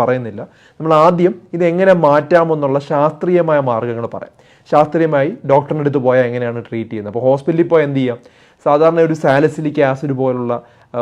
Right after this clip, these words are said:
സാധനങ്ങൾ നമ്മൾ കണ്ടിന്യുവസ് ആയിട്ട് ആ ഭാഗങ്ങളിൽ മാത്രമായിട്ട് അപ്ലൈ ചെയ്യും. കണ്ടിന്യുവസ് ആയിട്ട് ഒരു, ഒരു ദിവസമല്ല, ഒരു കണ്ടിന്യുവസ് ആയിട്ട് ഒരാഴ്ച അടുപ്പിച്ച്, ഇതിനെ കെരട്ടോലൈസിസ് എന്ന് പറയും. ഇങ്ങനെ വിരലുകളിൽ മാത്രം, അവിടെ മാത്രം തൊട്ട് തൊട്ട് തൊട്ട് കുറേ ദിവസം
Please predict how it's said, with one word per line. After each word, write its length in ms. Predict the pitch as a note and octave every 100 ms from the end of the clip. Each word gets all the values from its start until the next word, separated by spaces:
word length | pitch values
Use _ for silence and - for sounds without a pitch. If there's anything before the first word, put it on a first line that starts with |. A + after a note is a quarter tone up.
| A#2+ A#2
സാധനങ്ങൾ 500 | B2+ A#2 B2 A#2+ A#2 C3
നമ്മൾ 160 | A#2+ B2 -
കണ്ടിന്യുവസ് 560 | C#3 D3 D#3 D#3 C#3+ C#3+
ആയിട്ട് 140 | B2+ C3
ആ 20 | D3
ഭാഗങ്ങളിൽ 480 | C#3 C#3+ D3+ D3+ D3+ C3+ C3
മാത്രമായിട്ട് 760 | C#3 E3 - F#3 D#3+ C#3+ B2 A2+
അപ്ലൈ 220 | - A2
ചെയ്യും. 140 | G2 _ C#3
കണ്ടിന്യുവസ് 440 | D#3+ F3+ E3 C3+
ആയിട്ട് 140 | G#2 A2+
ഒരു, 100 | C3 D3 - _ -
ഒരു 100 | C3+ C3
ദിവസമല്ല, 380 | C#3 C#3+ C3 B2 D#3+ -
ഒരു 80 | E3+ D#3+
കണ്ടിന്യുവസ് 420 | D3+ D#3+ D3+ D#3
ആയിട്ട് 160 | D3 C#3
ഒരാഴ്ച 460 | C3 C3+ D3 D3 A#2+ - _ _ B2+
അടുപ്പിച്ച്, 360 | C#3 C#3 D3+ C3+
ഇതിനെ 160 | C3 C#3 D3+
കെരട്ടോലൈസിസ് 800 | D3 D3 E3+ E3 C#3+ C#3 C#3+ -
എന്ന് 100 | C#3+ A#2
പറയും. 200 | G2 - _ -
ഇങ്ങനെ 180 | D3 C#3+
വിരലുകളിൽ 580 | C#3+ C#3+ D3 D3+ D3 F#3+ A#3 C#3+
മാത്രം, 340 | C#3 D3+ D3+ C#3
അവിടെ 160 | D3 C#3+ C3+
മാത്രം 360 | C3 C3+ D#3 C#3
തൊട്ട് 260 | C3 - D#3+
തൊട്ട് 220 | C3 - C#3
തൊട്ട് 220 | A#2+ - F3 - _ -
കുറേ 200 | C#3+ D#3+ E3+
ദിവസം 240 | D3+ D3